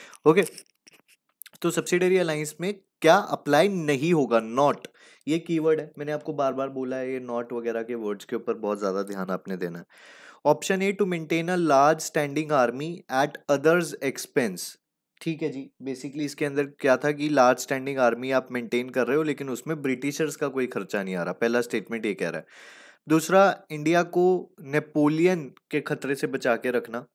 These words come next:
जो basically इंडिया को नहीं, ब्रिटिश एम्पायर को या कंपनी के एम्पायर को। थर्ड, to secure a fixed income for a, for the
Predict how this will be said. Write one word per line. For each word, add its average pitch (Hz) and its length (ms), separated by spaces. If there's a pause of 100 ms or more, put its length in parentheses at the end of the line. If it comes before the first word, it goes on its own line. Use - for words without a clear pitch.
(120)
जो 110 440
basically 131 320
इंडिया 143 280
को 139 140
नहीं, 160 220 (100)
ब्रिटिश 131 560 (440)
एम्पायर 107 400
को - 240 (200)
या 123 200 (420)
कंपनी 135 380
के 120 100
एम्पायर 87 440
को। - 220 (840)
थर्ड, 185 260 (240)
to 185 80
secure 175 440
a 190 100
fixed 185 520 (160)
income 165 460
for 156 160
a, 156 80 (300)
for 139 100
the 139 160